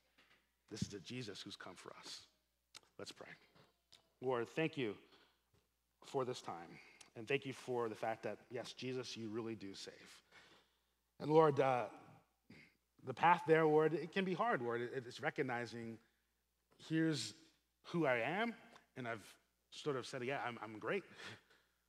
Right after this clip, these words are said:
Or, or maybe it's like, "I'm not so great."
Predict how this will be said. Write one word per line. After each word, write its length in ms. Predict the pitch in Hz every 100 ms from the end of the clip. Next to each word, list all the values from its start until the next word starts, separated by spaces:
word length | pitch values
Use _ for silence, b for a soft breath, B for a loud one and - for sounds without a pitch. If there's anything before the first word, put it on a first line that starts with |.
| _ _ _ _ -
Or, 140 | 113
or 200 | 131 131 127
maybe 260 | 135 156 139
it's 220 | 123 117
like, 120 | 117
"I'm 120 | 127
not 160 | 151 160
so 120 | 160
great." 380 | 123 104 90